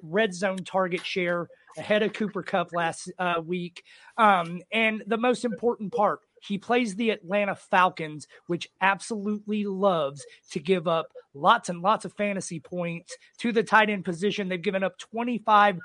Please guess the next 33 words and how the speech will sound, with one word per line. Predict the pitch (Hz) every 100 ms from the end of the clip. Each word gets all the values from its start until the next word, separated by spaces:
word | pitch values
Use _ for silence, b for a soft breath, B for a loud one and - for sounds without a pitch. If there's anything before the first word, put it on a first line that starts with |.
| B _ -
point | 226 233 202
nine | 202 190
points | 165 202 196
per | - 180
game | 180 190 180
against | 170 165 -
the |
tight | 156 190 185
end | 185 185 185
options, | 180 185 185 - 185 175 - B B B
uh, | 196 180 165
this | 180 185 -
year. | 196 202 202 - B -
So | - 196
to | - 180
me, | 180 233 240 240 B 480 453
I'm | 202 208
smashing | - 202 220 226 - 185
David | 214 208
Njoku | 190 180 185 214 214 202
this | 202 208
week, | 208 226 226 - B -
and | 170
I'm | 196
probably | 202 262 233 190 202
moving | 208 196
on | 196 180
to | 175
Tyler | 196 190 160
Conklin | - 196 196 175 151
the | 156
week | 170 151
after. | 170 143 - 131 151